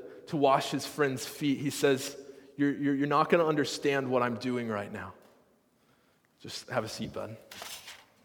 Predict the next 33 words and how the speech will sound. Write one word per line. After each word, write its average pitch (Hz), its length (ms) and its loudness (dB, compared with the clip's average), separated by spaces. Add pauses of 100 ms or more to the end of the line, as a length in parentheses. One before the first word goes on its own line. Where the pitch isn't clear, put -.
(2000)
So - 160 -6
it 135 60 0
says 131 240 -4
that 135 160 -10
Jesus 131 360 -4
took - 280 -4
water, 120 440 -2 (880)
and 127 60 -8
he 123 60 -4
took 127 240 -6
his 131 160 -12
disciples' 139 560 -2
feet. 120 320 -6 (220)
We're 117 100 -14
gonna 107 180 -16 (640)
put 135 60 -8
them 110 160 -2
in 110 140 -4
this - 380 -6 (300)
turkey 107 380 -6
pan, 107 420 -10 (1300)
whatever 104 400 -8
this - 220 -12
is. 104 260 -8 (960)
And 127 80 -8
he 127 60 -2
begins 139 320 0
to 135 80 -8
just 135 200 -6
wash 113 360 0
his 123 220 -10
disciples' - 580 -10
feet. - 180 -16